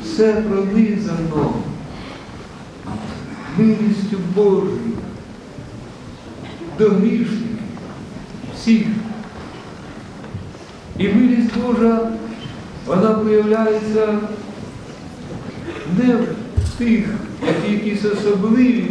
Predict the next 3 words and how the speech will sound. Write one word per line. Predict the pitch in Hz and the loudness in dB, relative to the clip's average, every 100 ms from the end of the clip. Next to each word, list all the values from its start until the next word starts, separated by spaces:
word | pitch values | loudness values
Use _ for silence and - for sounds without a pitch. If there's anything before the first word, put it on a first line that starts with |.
| 180 | 0
може. | 180 180 160 - - - - - - - - - - 160 | 0 0 0 -2 -8 -10 -12 -14 -16 -16 -18 -16 -6 4
Ні. | 190 - - - - - - - - - - - - - - 165 | 6 6 4 0 -6 -6 -10 -12 -14 -12 -12 -12 -14 -16 -8 2
Гріш, | 269 254 | 4 4